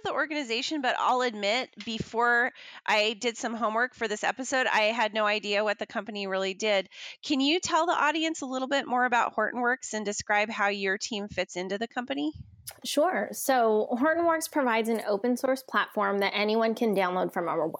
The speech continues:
Speaker 2: our website. Uh, we focus on storing, processing, and analyzing large volumes of data.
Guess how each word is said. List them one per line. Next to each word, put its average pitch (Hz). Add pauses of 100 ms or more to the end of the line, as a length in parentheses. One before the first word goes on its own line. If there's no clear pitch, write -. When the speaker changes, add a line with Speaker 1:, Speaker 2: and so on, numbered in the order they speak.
(100)
Speaker 2:
our 208
website. - (680)
Uh, 220
we 233
focus 240
on 202
storing, 285
processing, 226
and 208
analyzing 196
large 185
volumes 196
of 277
data. 180